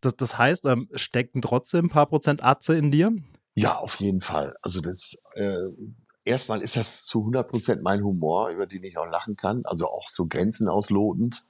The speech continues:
Speaker 2: Und, äh, wir alle haben ja so unsere zwei Seiten. Äh, so ganz rudimentär kann man ja sagen, die ruhigere und vielleicht, äh, die etwas wildere. Und, äh, über den Atze, den öffentlichen Atze, kann ich die wilde Seite immer ganz gut ausleben.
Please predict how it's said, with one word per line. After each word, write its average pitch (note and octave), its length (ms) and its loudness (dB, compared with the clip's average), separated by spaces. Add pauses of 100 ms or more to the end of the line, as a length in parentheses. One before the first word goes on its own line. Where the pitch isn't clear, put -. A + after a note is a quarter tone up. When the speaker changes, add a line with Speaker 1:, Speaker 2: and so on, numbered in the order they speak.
(1000)
Speaker 2:
Und, A#2+ 920 0
äh, G2+ 40 -6
wir G#2+ 480 -2
alle C3 180 -2
haben B2+ 160 2
ja G2+ 80 4
so F#2 140 -2
unsere F#2+ 240 0
zwei F2 260 2
Seiten. D#2 680 -4 (340)
Äh, - 40 -12 (320)
so G2 180 0
ganz A2 300 2
rudimentär G2+ 560 2
kann G2 140 -4
man G2 100 0
ja F2+ 60 0
sagen, F#2 240 -2
die F#2 200 -4
ruhigere F#2+ 540 0
und E2 220 -10
vielleicht, E2 420 -2
äh, E2 160 0
die F2+ 140 -2
etwas - 540 -2 (840)
wildere. G#2 720 2 (1200)
Und, G2 600 0
äh, F2+ 220 0
über F#2 340 0
den E2+ 220 -6
Atze, - 400 -2
den G2 180 -2
öffentlichen G2+ 380 0
Atze, - 320 -2
kann F#2 260 -2
ich - 220 -8
die E2+ 220 0
wilde F2+ 240 4
Seite D#2 300 0
immer C#2+ 140 -2
ganz D2+ 220 -4
gut - 120 -6
ausleben. - 560 -2